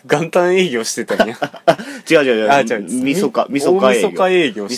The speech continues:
Speaker 1: 終わった。
Speaker 2: みそか営業やな。
Speaker 1: やばいな。
Speaker 2: 倉敷千堀公園行ったことある？
Speaker 1: ないんす。
Speaker 2: 俺もない。
Speaker 1: <laughs> あれよね。あの、すごい都会に、ど真ん中にあるから。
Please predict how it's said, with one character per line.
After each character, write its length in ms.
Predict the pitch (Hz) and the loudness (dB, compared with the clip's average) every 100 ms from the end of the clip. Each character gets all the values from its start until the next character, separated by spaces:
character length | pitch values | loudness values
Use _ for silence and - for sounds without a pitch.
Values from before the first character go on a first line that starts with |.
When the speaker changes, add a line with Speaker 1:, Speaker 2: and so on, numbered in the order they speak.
| 107 | -4
Speaker 1:
終 40 | |
わ 40 | 107 | 0
っ 20 | |
た。 60 | 127 | 2
Speaker 2:
み 40 | |
そ 0 | |
か 40 | |
営 220 | 127 117 92 | 2 -2 -6
業 160 | 82 | -10
や 100 | 71 | -10
な。 160 | - - _ _ - - _ - | -10 -14 _ _ -20 -20 _ -12
Speaker 1:
や 80 | 117 | -6
ば 140 | 139 | -4
い 60 | 113 | -4
な。 200 | 87 - _ _ - _ - - - _ _ _ | -10 -16 _ _ -20 _ -20 -20 -20 _ _ _
Speaker 2:
倉 160 | - 165 | -10 -10
敷 160 | - | -10
千 100 | 123 | -6
堀 140 | 143 139 | -2 -2
公 100 | 120 | -2
園 60 | |
行 40 | 113 | -4
っ 40 | |
た 60 | 120 | -6
こ 80 | |
と 80 | 82 | -8
あ 60 | 67 | -10
る？ 160 | - - _ | -12 -14 _
Speaker 1:
な 160 | 113 110 | -20 -18
い 60 | 110 | -18
ん 100 | 107 | -20
す。 220 | - 101 | -14 -8
Speaker 2:
俺 140 | 110 | -6
も 120 | 107 | -6
な 160 | 85 80 | -8 -12
い。 60 | - | -16
Speaker 1:
<laughs> 1500 | - - - - 339 - 330 - 339 330 - - _ _ - | -18 -20 -14 -10 -10 -10 -14 -12 -16 -16 -16 -20 _ _ 2
あ 140 | 151 | 2
れ 180 | 190 185 | 2 -4
よ 120 | 113 | -6
ね。 240 | 95 90 - | -8 -14 -12
あ 160 | 117 101 | -8 -8
の、 300 | 98 95 113 | -8 -12 -14
す 400 | 143 - - - | -18 -20 -14 -6
ご 140 | 147 147 | -2 -2
い 160 | 107 - _ _ _ _ | -4 -12 _ _ _ _
都 120 | - 113 | -10 -6
会 240 | 120 113 | -4 -4
に、 400 | 113 120 120 123 _ _ _ _ _ | -6 -8 -10 -12 _ _ _ _ _
ど 120 | 117 117 | -8 -6
真 140 | 135 | -6
ん 40 | |
中 180 | 117 104 | -6 -8
に 80 | 98 | -8
あ 40 | |
る 80 | 95 | -10
か 80 | 92 | -12
ら。 180 | - | -14